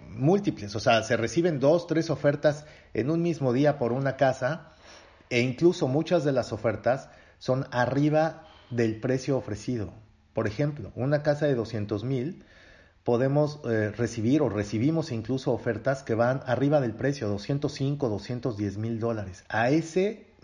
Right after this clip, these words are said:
nivel, en ese mercado estamos hoy. Así es que, eh, apúrense. Si es,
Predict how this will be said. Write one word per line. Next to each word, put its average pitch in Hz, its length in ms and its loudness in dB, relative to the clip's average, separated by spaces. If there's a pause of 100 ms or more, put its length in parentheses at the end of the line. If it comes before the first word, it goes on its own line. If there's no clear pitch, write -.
(240)
nivel, 117 580 0 (460)
en 117 240 -2
ese 165 580 -2 (380)
mercado 131 640 2
estamos 120 540 -4
hoy. 107 280 -4 (1500)
Así - 240 -2
es 135 140 -2
que, 135 480 0 (640)
eh, 110 540 -2
apúrense. 170 640 2
Si 147 200 6
es, - 220 2